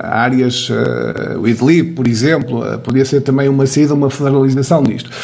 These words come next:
Só que com tantas, eh, incógnitas políticas e, sobretudo, com, eh, a tal questão que há bocado falávamos aqui, na realidade ninguém manda completamente no território da Síria,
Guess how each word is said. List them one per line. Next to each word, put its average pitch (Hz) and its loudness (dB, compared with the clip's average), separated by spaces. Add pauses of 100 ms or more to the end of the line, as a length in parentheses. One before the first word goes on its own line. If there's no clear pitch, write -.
(280)
Só 254 4
que - -8
com 208 0
tantas, 202 0
eh, 135 4
incógnitas 175 2
políticas 151 2
e, 139 2
sobretudo, 151 2
com, 147 2
eh, 120 0
a 123 -4
tal 160 2
questão - 0
que 170 0
há 156 2
bocado 156 -2
falávamos 147 0
aqui, 147 0
na 156 2
realidade 147 2
ninguém 147 2
manda 147 2
completamente 135 2
no 135 4
território 127 2
da 135 4
Síria, 131 2